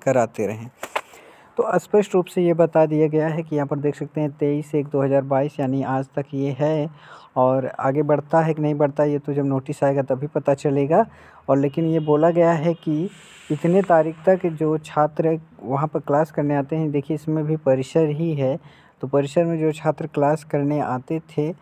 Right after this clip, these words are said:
उनको वहाँ नहीं कराया जाएगा, बल्कि वो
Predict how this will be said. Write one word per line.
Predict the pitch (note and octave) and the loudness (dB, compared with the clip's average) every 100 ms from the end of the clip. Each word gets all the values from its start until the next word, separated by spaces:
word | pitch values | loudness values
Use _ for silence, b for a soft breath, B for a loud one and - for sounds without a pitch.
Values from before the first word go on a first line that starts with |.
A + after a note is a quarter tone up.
| b b b b | b b b b
उनको | - C#3+ C#3+ E3+ D#3+ | -6 -6 -2 0 2
वहाँ | D3 D#3+ | 0 0
नहीं | D#3+ D#3+ | 0 0
कराया | D#3+ D3+ C#3+ | 2 4 4
जाएगा, | C#3 C#3+ D3+ | 4 2 2
बल्कि | E3 C#3 C#3 E3 | 0 -2 -2 -4
वो | D3+ D#3 - | -2 -2 -4